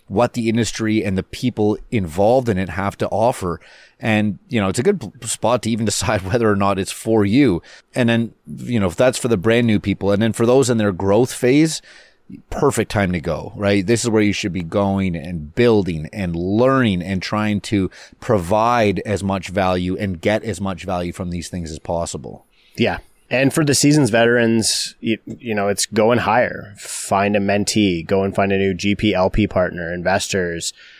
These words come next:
Speaker 2: go and find somebody to buy or to take over your portfolio. So we've done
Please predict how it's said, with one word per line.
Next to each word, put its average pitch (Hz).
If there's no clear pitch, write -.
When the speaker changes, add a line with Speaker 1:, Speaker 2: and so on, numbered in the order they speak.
Speaker 2:
go 98
and 113
find 120
somebody 120
to 113
buy 98
or 90
to -
take 107
over 107
your 107
portfolio. 101
So 101
we've 113
done 131